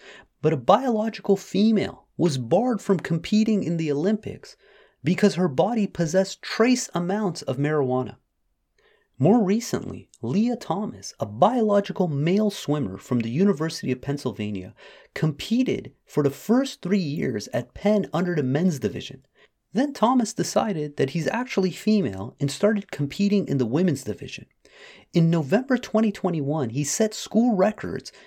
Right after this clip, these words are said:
in the two hundred meter and five hundred meter freestyle. In one of his record-breaking races, he beat a fellow Penn State teammate by over thirty-eight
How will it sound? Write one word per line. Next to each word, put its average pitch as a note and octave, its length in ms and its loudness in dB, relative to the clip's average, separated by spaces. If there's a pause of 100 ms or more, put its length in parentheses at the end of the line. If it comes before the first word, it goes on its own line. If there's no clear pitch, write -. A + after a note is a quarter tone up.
(180)
in D#3 200 2
the C3+ 120 0
two A#3 280 2
hundred G#3+ 280 0
meter F#3 260 2
and - 180 -2
five F#3+ 300 2
hundred D3 240 -2
meter C3 260 0
freestyle. - 600 -4 (600)
In D3+ 200 2
one A#3+ 140 2
of B3+ 100 0
his B2 200 0
record-breaking D3 960 -2 (120)
races, - 640 -2 (560)
he E3+ 220 0
beat G3+ 440 0
a - 80 0
fellow A3+ 420 0
Penn G#3+ 360 2
State E3 440 -6 (220)
teammate C3 580 -2 (360)
by D#3 320 0
over A3 340 6
thirty-eight G#3+ 1000 2